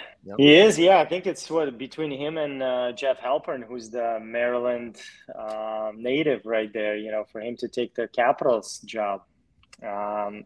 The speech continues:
Speaker 2: I don't know what's gonna happen now with the Toronto G M out and who's gonna be the next G M, if they're gonna be doing a coaching change or not. So we'll see how things are going. But he,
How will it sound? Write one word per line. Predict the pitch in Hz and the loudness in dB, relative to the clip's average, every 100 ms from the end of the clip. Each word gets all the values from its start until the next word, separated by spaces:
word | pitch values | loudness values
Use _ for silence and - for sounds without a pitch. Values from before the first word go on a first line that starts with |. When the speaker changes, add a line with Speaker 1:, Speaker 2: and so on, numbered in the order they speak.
| - | -4
Speaker 2:
I | |
don't | 107 107 | -2 0
know | 113 110 | 0 0
what's | 107 | -4
gonna | - 107 | -4 -2
happen | 110 110 110 | 0 -2 -2
now | 107 110 | 0 2
with | 110 107 98 | 2 -2 -4
the | 110 104 104 101 - - - - - _ | -4 -2 -2 -6 -16 -18 -18 -18 -20 _
Toronto | - 113 113 113 | -4 4 4 4
G | 110 110 110 | -2 -4 0
M | 107 104 | 0 2
out | 104 127 143 - - - _ - _ _ 110 | 6 8 6 0 -16 -20 _ -20 _ _ 0
and | 107 107 110 107 - | 2 2 0 -6 -6
who's | 113 | -6
gonna | - 110 | -4 -4
be | 107 | -2
the | 104 107 | -2 -2
next | 107 117 120 - | 0 0 0 -2
G | - 120 | 0 6
M, | 127 120 | 6 4
if | 101 | -2
they're | 107 | -6
gonna | 104 104 | -6 -6
be | 107 | -6
doing | 95 104 101 | -6 -6 -8
a | 92 | -2
coaching | 120 120 131 110 | 2 2 0 -4
change | 123 120 113 | -2 -2 -2
or | 117 | -2
not. | 113 113 113 113 | 0 2 0 -2
So | - 104 | -6 -4
we'll | 107 104 | -4 -4
see | - 117 113 | -2 0 2
how | 113 | 0
things | - 113 107 | -2 -6 -6
are | 104 | -4
going. | 101 | -4
But | 95 113 110 82 _ | 4 8 8 4 _
he, | 127 127 127 120 120 | 0 4 6 6 2